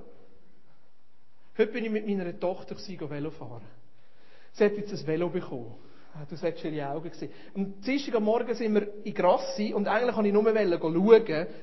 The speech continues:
weil sie hat erst Ende April Geburtstag. Ja. Ja, nur wollen schauen. Da haben wir ein oranges Velo gesehen mit einem Fähnchen drauf und ihre Augen sind so gross gewesen. Und das Leuchten so gross, der, der da im Satellit oben hockt, in dieser Weltraumstation, hat bestimmt gesehen, dass es leuchtet.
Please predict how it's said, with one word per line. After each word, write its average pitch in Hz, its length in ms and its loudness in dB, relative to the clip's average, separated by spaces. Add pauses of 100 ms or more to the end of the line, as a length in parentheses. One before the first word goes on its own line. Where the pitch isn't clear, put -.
weil 175 100 -4
sie 180 120 2
hat 170 140 -2
erst 202 480 0
Ende 170 280 -2
April 156 300 -4
Geburtstag. 147 840 -8 (420)
Ja. 127 200 -8 (380)
Ja, 180 60 6
nur 240 100 10
wollen 226 340 8
schauen. 175 420 0 (280)
Da 180 80 -2
haben 196 140 2
wir 180 100 0
ein 185 60 -4
oranges 180 420 0
Velo 165 220 -2
gesehen 165 220 -4
mit 165 140 -8
einem 165 200 -6
Fähnchen 170 420 -6
drauf 156 240 -6
und 175 140 -8
ihre 180 280 0
Augen 180 220 0
sind 170 220 -6
so 202 320 4
gross 196 400 2
gewesen. 160 260 -6 (260)
Und 202 140 2
das - 100 -6
Leuchten 233 380 0
so 247 260 4
gross, 220 440 4
der, 220 160 0
der 214 100 4
da 220 160 0
im 202 240 0
Satellit 196 580 -2
oben 202 240 2
hockt, 196 320 -4
in 190 60 -8
dieser 175 260 0
Weltraumstation, 175 960 -2
hat 156 140 -6
bestimmt 165 480 -4
gesehen, 151 260 -4
dass 143 140 -6
es 143 100 -8
leuchtet. 131 440 -8